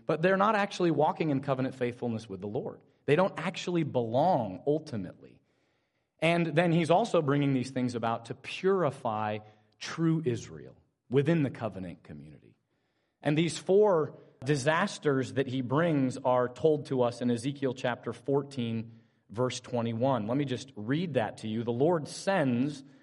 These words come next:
upon Israel," this is the Lord speaking, "my four disastrous acts of judgment,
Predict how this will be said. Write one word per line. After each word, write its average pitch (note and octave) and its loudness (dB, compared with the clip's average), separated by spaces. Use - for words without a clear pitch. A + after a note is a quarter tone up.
upon F3 0
Israel," B2 -2
this C3 -4
is C#3 -4
the C#3 -2
Lord D3 2
speaking, A#2 -6
"my D#3 2
four G#3 4
disastrous E3+ -2
acts D3 -2
of C3+ -2
judgment, A#2+ -2